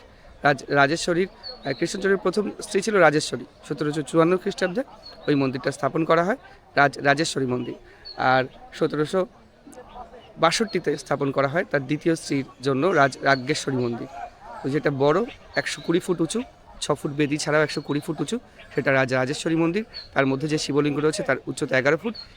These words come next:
এবং বেড়ে ছত্রিশ ফুট। আর তার ঠিক উল্টো দিকে রয়েছে রাজ-, রাজ্ঞেশ্বরী মন্দির, তার, সেই মন্দিরের উচ্চতা নব্বই ফুট এবং তার মধ্যে যে শিবলিঙ্গ রয়েছে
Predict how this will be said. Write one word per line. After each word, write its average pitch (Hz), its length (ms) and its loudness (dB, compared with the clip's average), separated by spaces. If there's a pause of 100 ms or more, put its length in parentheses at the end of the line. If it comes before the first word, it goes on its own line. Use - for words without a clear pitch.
(100)
এবং 143 200 2
বেড়ে 151 320 6
ছত্রিশ 139 400 -2
ফুট। - 180 -10 (440)
আর 131 180 4 (120)
তার 147 200 0
ঠিক 196 200 -2
উল্টো 160 180 4
দিকে 160 200 2
রয়েছে 151 240 4
রাজ-, 131 240 4
রাজ্ঞেশ্বরী 147 480 0
মন্দির, 175 240 0 (160)
তার, 135 180 4 (400)
সেই 185 160 2
মন্দিরের 147 320 4
উচ্চতা 143 460 0
নব্বই 135 300 2
ফুট 220 260 -6
এবং 131 200 -2
তার 131 140 -2
মধ্যে 131 200 -2
যে 139 100 -2
শিবলিঙ্গ 139 360 -2
রয়েছে 143 320 4